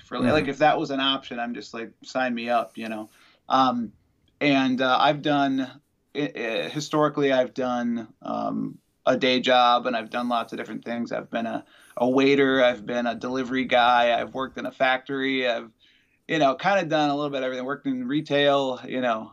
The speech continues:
Speaker 1: um, and so, uh, my last full-time job was actually working in a music store.
Speaker 2: Mm-hmm.
Speaker 1: And so, uh, what I was able to do, luckily, was kind of work it up where between the band and between giving lessons, you know, I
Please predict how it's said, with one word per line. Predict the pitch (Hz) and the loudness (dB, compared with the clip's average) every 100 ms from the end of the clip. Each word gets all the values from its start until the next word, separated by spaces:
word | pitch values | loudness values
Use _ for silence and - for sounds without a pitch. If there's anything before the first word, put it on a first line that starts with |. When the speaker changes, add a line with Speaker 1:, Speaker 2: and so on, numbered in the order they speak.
| - | -2
Speaker 1:
um, | 127 120 113 117 113 _ _ _ - | 2 2 0 -8 -12 _ _ _ -4
and | 139 139 131 | 0 2 0
so, | - 143 131 127 127 | 0 2 4 2 2
uh, | 123 127 | 2 2
my | 127 135 | 2 2
last | 151 170 170 - | 4 2 0 -6
full-time | 165 156 139 | -10 -4 -4
job | 127 127 120 | 0 -2 -2
was | 123 | -4
actually | 123 - | -8 -8
working | 120 123 | -10 -6
in | 120 | -6
a | |
music | 110 143 120 - | -2 0 0 -4
store. | 104 - - _ - - 139 | -10 -10 -10 _ -20 -12 -4
Speaker 2:
Mm-hmm. | 117 110 - - _ | -4 -4 -8 -18 _
Speaker 1:
And | 151 165 147 | 2 4 2
so, | - 170 156 151 - _ | 0 0 0 -4 -18 _
uh, | - 165 160 156 | 2 4 6 4
what | 156 175 | 0 0
I | 180 | 0
was | 165 | 0
able | 214 208 | 0 -2
to | 156 | -4
do, | 143 190 160 131 - | -6 -4 -4 -6 -8
luckily, | - 175 175 170 | 2 2 2 -4
was | 139 139 | -4 -6
kind | - 147 147 139 | -6 -2 0 0
of | 131 | -2
work | 156 156 | -2 0
it | 143 | 0
up | 139 - | -2 -2
where | 147 143 | -4 -2
between | 127 131 - 160 156 151 151 | -4 -8 -4 0 2 4 2
the | 139 | 0
band | 151 156 156 151 156 151 147 - | 2 4 4 4 2 -2 -6 -10
and | 120 127 | -4 -4
between | 120 - - 135 131 123 120 | -4 -6 0 4 4 2 0
giving | 135 120 | 0 2
lessons, | 127 147 151 120 117 117 120 - - _ _ | 4 4 2 -4 -6 -6 -10 -16 -20 _ _
you | - 131 | -6 -2
know, | 120 120 123 120 | 0 0 -2 -2
I | 117 127 | 0 0